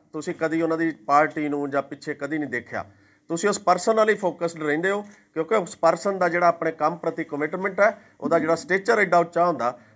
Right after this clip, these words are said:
ਤੇ ਲੋਕਾਂ ਦਾ ਨਜ਼ਰੀਆ ਕਦੇ ਧਿਆਨ ਹੀ ਨਹੀਂ ਜਾਂਦਾ ਵੀ ਉਹਨੂੰ ਕਿਹਨੇ ਲਵਾਇਆ, ਕਿਹੜੀ ਸਟਰੀਮ 'ਚ ਜਾ ਰਿਹਾ, ਕਿੱਧਰ ਜਾ ਰਿਹਾ। No, ਉਹਦਾ ਕੰਮ ਹੀ ਇੰਨਾ ਹੁੰਦਾ, ਲੋਕਾਂ ਦਾ ਧਿਆਨ ਹਟ ਜਾਂਦਾ ਹਰ ਚੀਜ਼ ਵੱਲੋਂ। ਸੋ ਮੈਂ ਚਾਹੂੰਗਾ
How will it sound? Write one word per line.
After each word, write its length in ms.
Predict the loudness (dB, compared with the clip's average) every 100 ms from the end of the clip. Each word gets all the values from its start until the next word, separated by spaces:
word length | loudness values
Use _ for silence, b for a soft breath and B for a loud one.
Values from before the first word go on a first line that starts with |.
| -6
ਤੇ 80 | 0
ਲੋਕਾਂ 320 | 0 0 0
ਦਾ 120 | 2
ਨਜ਼ਰੀਆ 460 | 2 0 0 0 0
ਕਦੇ 260 | -2 -4
ਧਿਆਨ 360 | 0 0 2 0
ਹੀ 40 |
ਨਹੀਂ 100 | 2
ਜਾਂਦਾ 240 | 0 2 2
ਵੀ 100 | 2
ਉਹਨੂੰ 140 | -2
ਕਿਹਨੇ 340 | -2 0 0
ਲਵਾਇਆ, 420 | 2 2 4 4 2
ਕਿਹੜੀ 320 | -2 -4 -4
ਸਟਰੀਮ 340 | -4 -4 -4
'ਚ 100 | -6
ਜਾ 220 | 2 4
ਰਿਹਾ, 160 | 4 -2
ਕਿੱਧਰ 320 | -4 -2 -2
ਜਾ 220 | 0 -2
ਰਿਹਾ। 180 | 0 -2
No, 260 | 0 -2 -2 b b b -4
ਉਹਦਾ 280 | 2 2
ਕੰਮ 280 | 2 2 0
ਹੀ 80 | 0
ਇੰਨਾ 220 | 2 2
ਹੁੰਦਾ, 220 | 2 2
ਲੋਕਾਂ 300 | 0 0 -2
ਦਾ 100 | -4
ਧਿਆਨ 280 | -2 -2 -2
ਹਟ 160 | -4 -4
ਜਾਂਦਾ 300 | -4 -2 -2
ਹਰ 80 | -4
ਚੀਜ਼ 180 | -12
ਵੱਲੋਂ। 280 | -8 -6 -6 -8 B _
ਸੋ 140 | -2
ਮੈਂ 300 | 2 2 2
ਚਾਹੂੰਗਾ 600 | 2 2 4 2 -2